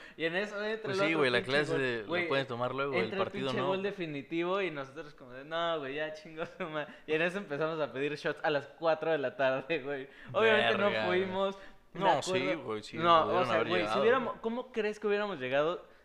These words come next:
Speaker 1: si hubiéramos dicho, "Vamos a ser responsables"? Digo, creo que fue más responsable no ir,
Speaker 2: Sí.
Speaker 1: porque hubiéramos hecho una estupidez.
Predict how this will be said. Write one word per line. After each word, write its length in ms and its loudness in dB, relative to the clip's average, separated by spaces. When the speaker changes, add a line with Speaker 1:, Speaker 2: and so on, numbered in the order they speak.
Speaker 1:
si 120 -12
hubiéramos 480 -4
dicho, 640 -6
"Vamos 280 -2
a 60 -16
ser 120 -8
responsables"? 520 -12
Digo, 400 4
creo 160 -2
que 80 -2
fue 120 -2
más 180 0
responsable 580 -2
no 240 -2
ir, 280 -6
Speaker 2:
Sí. 120 -2
Speaker 1:
porque 220 0
hubiéramos 440 2
hecho 460 -8
una 140 -8
estupidez. 580 -4